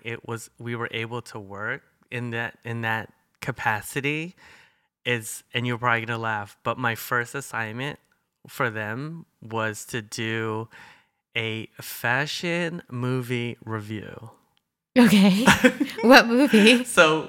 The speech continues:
Speaker 1: like, during the pandemic, 'cause, like, all the stores closed.
Speaker 2: Yeah.
Speaker 1: So then we had, like, these weekly meetings just to, like, touch base and see where everybody's at, how they're doing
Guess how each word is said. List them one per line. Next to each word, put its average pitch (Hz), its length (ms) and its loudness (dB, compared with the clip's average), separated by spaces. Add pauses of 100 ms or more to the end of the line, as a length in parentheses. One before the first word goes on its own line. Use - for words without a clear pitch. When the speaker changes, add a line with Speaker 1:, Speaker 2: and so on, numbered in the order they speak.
(140)
Speaker 1:
like, 135 280 -2
during 151 200 0
the 147 80 -2
pandemic, 123 560 -6
'cause, 113 180 -10
like, 107 180 -6
all 120 240 -2
the 120 80 -6
stores 110 360 -10
closed. - 680 -10
Speaker 2:
Yeah. 175 380 4
Speaker 1:
So 139 120 -4
then 113 220 -6
we 117 120 -6
had, 120 260 -4
like, 110 160 -8
these 110 240 -14
weekly 123 340 -8
meetings 139 480 -8
just 117 200 -10
to, 120 100 -4
like, 98 180 -12
touch - 320 -10
base 147 380 -2
and 120 100 -10
see 123 120 -10
where 110 180 -6
everybody's 107 480 -8
at, 147 180 -2
how 113 180 -2
they're 104 200 -6
doing 147 600 -4